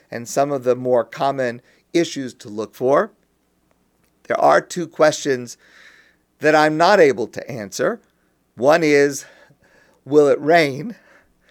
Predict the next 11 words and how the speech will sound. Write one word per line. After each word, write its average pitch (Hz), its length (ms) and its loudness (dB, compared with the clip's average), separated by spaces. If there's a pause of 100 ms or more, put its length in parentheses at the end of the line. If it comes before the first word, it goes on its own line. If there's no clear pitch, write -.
(340)
And 135 160 -12
the 135 60 -6
second 160 400 0
question 123 400 -2
is, 113 340 -6 (320)
uh, 117 280 -4
will 139 200 -4
it 120 100 -4
be 160 140 -6
too 175 220 -10
cold 139 600 2